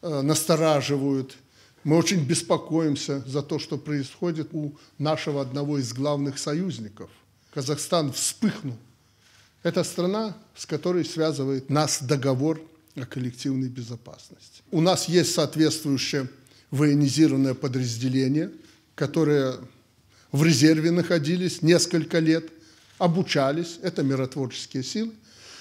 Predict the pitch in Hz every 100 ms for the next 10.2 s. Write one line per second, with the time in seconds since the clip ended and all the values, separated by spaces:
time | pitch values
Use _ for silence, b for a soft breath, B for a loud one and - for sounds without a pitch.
0 | B B 185 175 220 208 190 143 B B
1 | B B B B _ _ _ 143 170 175
2 | 156 135 160 - 143 131 139 131 - 143
3 | 160 - 254 147 160 165 170 B B B
4 | B B 185 160 151 160 151 151 147 139
5 | - - - 143 139 131 123 139 131 127
6 | 120 - 80 - _ _ b b b b
7 | b - 147 139 131 131 139 190 - 147
8 | 135 180 214 196 135 - 143 139 156 135
9 | 135 151 143 - - 139 - 143 143 175
10 | 160 123